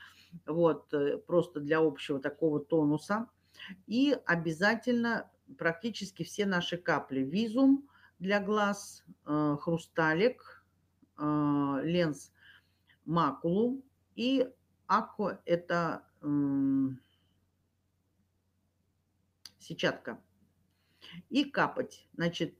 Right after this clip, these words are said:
э, капать долго, потому что только это может остановить, э, деструк-, ну, не с-, у неё атрофия сетчатки идёт.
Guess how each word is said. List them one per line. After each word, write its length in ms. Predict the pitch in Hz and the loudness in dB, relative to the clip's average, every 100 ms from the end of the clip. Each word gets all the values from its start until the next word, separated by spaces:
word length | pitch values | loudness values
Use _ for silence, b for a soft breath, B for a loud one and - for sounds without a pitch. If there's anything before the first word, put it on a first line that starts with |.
| - | 0
э, 880 | 160 160 151 151 147 147 143 143 143 - - | 2 2 2 2 0 0 0 -2 -4 -10 0
капать 500 | 220 254 247 185 151 | 0 2 0 0 0
долго, 720 | 202 233 226 247 254 240 - | 4 4 4 2 2 -2 -4
потому 380 | 165 156 185 190 | -2 0 0 -2
что 180 | 190 165 | -4 -4
только 340 | 185 170 165 | -4 0 0
это 220 | 196 202 | 0 0
может 420 | 160 165 185 180 156 | -2 0 0 -2 -4
остановить, 800 | 160 - 160 151 151 196 - B B B B _ | -6 -2 0 0 0 -2 -6 B B B B _
э, 320 | 151 147 139 139 - - | 0 0 0 -4 -14 -14
деструк-, 520 | 156 170 - 202 - | -8 -6 -2 -4 -2
ну, 100 | 214 | 0
не 160 | 202 170 | 2 0
с-, 100 | - - | -4 -2
у 100 | 175 | 2
неё 220 | 185 180 143 | 2 2 0
атрофия 400 | 151 165 - 175 | 2 0 0 -6
сетчатки 500 | - - 131 - 127 | -4 -2 -2 -4 -8
идёт. 240 | 127 | -8